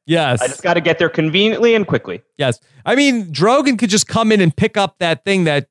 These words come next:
Speaker 1: Tyrion is riding in and just carry it to Dany.
Speaker 2: Pick up the
Speaker 1: Becau-
Speaker 2: box.
Speaker 1: Yes, because
Speaker 2: Yeah.
Speaker 1: she really needs, uh, you know, him as an advisor, because this panel of Grey Worm and Sir Barristan and Daario, uh,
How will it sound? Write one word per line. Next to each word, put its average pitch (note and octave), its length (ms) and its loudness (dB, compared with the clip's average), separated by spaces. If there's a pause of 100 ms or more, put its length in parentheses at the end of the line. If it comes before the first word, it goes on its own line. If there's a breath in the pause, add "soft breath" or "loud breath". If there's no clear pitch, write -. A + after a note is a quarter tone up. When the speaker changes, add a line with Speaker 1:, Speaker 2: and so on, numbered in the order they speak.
Speaker 1:
Tyrion F3 380 0
is B2 120 0
riding D3+ 380 0
in A#2 120 -6
and A#2 80 -10
just A#2 180 -8
carry C3+ 420 -2
it A#2 140 -8
to A#2+ 100 -16
Dany. A#2+ 420 -6 (320)
Speaker 2:
Pick C#3+ 140 -2
up C#3+ 100 0
the C#3 100 -2
Speaker 1:
Becau- - 20 -8
Speaker 2:
box. A2+ 520 -4
Speaker 1:
Yes, C#3+ 360 -2
because F3 440 -2
Speaker 2:
Yeah. - 60 -2
Speaker 1:
she A3+ 140 2
really B3+ 420 2
needs, F#3 540 0 (100)
uh, D3 320 2
you D3+ 160 2
know, B2+ 240 2
him D3+ 420 2
as E3+ 140 2
an D#3 100 2
advisor, B2+ 640 0
because C#3+ 380 -2
this G3 180 -2
panel G3 640 0
of C#3+ 280 0 (320)
Grey F#3 300 2
Worm F#3 640 2
and C3+ 100 -2
Sir - 140 -4
Barristan F3 1000 0
and B2+ 100 0
Daario, D#3+ 880 2
uh, C3 280 0